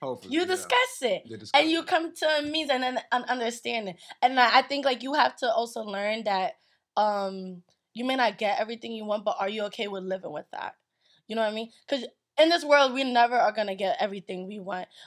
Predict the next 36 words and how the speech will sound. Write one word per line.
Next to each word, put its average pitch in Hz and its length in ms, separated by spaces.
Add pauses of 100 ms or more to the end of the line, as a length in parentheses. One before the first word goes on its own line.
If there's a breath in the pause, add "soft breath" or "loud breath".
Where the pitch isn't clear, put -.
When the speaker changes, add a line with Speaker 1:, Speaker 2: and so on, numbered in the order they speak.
(100)
Speaker 2:
but 247 140
you 254 140
have 262 240
to 240 340
pick 269 220
and 240 160
choose 254 300
what 208 220
you're 214 100
gonna, 190 260 (200)
what 208 240
you're 220 200
okay 226 260
with 208 240
dealing 240 240
with 269 140
for 247 160
a - 20
Speaker 1:
Yeah. 247 40
Speaker 2:
lifetime 262 520 (260 loud breath)
and 233 140
what 220 180
you're 220 100
not 202 200
okay. 196 260
And 202 100
if 208 100
what 262 240
you're 277 100
not 214 260
okay 262 260
with 285 240 (380 loud breath)
Speaker 1:
Yeah. 247 80
Speaker 2:
is 220 340 (380 soft breath)
at - 180
that 214 280